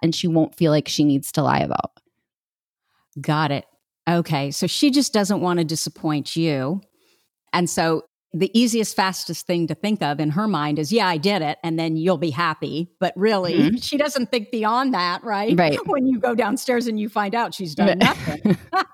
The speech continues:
Speaker 1: Yeah, the reflective piece, we're, we need to, that's something we need to work on. Her psychologist said, "Elena, a lot of times our A D H D brains have a really hard time with that reflection, like, reflecting what the result will be around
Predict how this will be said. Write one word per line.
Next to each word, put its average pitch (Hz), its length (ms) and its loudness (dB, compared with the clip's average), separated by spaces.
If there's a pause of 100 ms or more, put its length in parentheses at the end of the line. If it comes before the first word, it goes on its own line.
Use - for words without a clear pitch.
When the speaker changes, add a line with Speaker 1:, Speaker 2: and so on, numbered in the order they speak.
(460)
Speaker 1:
Yeah, 214 80 4
the 220 120 4
reflective 247 640 2
piece, 220 340 0
we're, 202 260 0 (160)
we 214 160 2
need 208 180 0
to, 180 60 -6
that's 208 220 2
something 220 340 4
we 196 100 0
need 180 140 -2
to 165 60 -4
work - 460 0
on. - 160 -8 (280)
Her 240 100 4
psychologist 202 840 2
said, 151 300 -2 (420)
"Elena, 233 420 2
a 185 60 4
lot 190 180 4
of 233 100 2
times 226 220 2
our 208 80 4
A 175 120 2
D 175 140 2
H - 160 -6
D 180 140 -2
brains 156 300 2
have 160 120 2
a 160 80 2
really 165 300 0
hard 156 280 -2
time 151 360 2
with 156 200 0
that - 260 0
reflection, - 880 -2
like, - 180 2
reflecting 185 760 2 (420)
what - 300 0
the 156 440 2 (360)
result 175 580 2
will 160 300 0 (260)
be 160 380 2
around 151 680 0